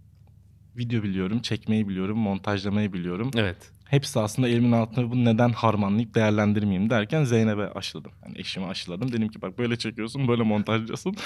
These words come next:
Speaker 1: <laughs> Ee, ben" dedim, "bu yerim artık" falan bilmem ne. Böyle bir kendi içimizi şirketleşmeye başladık yani.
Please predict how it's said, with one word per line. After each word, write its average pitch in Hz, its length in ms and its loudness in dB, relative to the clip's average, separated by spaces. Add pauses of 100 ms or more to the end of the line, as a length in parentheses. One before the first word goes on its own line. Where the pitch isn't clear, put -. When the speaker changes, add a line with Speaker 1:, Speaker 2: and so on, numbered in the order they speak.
Speaker 1:
<laughs> - 200 -4
Ee, 120 260 4
ben" 147 180 10
dedim, 170 220 6
"bu 139 140 10
yerim 113 220 4
artık" 117 260 -2
falan 117 320 0
bilmem 117 280 -2
ne. 208 80 -2 (340)
Böyle 131 120 -2
bir 135 40 -2
kendi 135 280 6
içimizi 131 320 2
şirketleşmeye 117 680 0
başladık 92 440 -8
yani. 120 280 -8